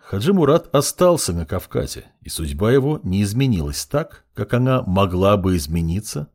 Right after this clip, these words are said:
если бы Чернышов делал свой доклад в другое время.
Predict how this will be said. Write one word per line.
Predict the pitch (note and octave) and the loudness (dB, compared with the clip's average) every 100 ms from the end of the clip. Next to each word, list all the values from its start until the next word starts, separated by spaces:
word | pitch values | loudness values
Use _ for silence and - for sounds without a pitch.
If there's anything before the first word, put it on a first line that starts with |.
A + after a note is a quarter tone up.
| - | -12
если | E2 - | -10 -8
бы | D#2 D2+ | -8 -8
Чернышов | - E2+ F2+ F2+ F#3+ C#3+ G2+ | -6 -4 -4 0 2 2 -2
делал | F#2 D3 E3+ C#3 | 2 4 6 2
свой | - G2+ G#2+ | 0 2 2
доклад | F#2+ - F2 E2+ - | 0 0 -2 -2 -6
в | E2 | -8
другое | F#2 C3 C#3+ B2+ D2+ | 2 2 4 2 2
время. | D2 F2 C2 - | 0 -2 -4 -10